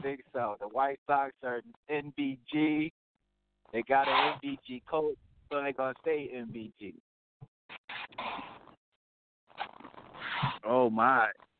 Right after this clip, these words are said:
Speaker 2: Oh, my. Style Star Super Saturday off with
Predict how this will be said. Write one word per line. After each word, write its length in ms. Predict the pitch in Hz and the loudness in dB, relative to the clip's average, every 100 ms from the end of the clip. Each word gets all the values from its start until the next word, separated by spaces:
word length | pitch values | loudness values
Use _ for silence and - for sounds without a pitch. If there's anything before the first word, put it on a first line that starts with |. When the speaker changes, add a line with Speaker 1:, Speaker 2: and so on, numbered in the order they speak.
| _ _ _ - | _ _ _ 2
Speaker 2:
Oh, 220 | 135 147 | 4 6
my. 400 | 127 139 127 107 - - - | 6 6 6 2 -4 -18 -4
Style 360 | 143 147 151 143 | 2 4 4 2
Star 260 | 143 131 127 - | 4 4 2 -2
Super 240 | - 123 - | -4 -4 2
Saturday 400 | 147 151 127 120 | 4 4 4 4
off 300 | 117 117 113 - _ _ _ - - | 6 6 2 -4 _ _ _ -20 -10
with 260 | 143 139 | -4 -2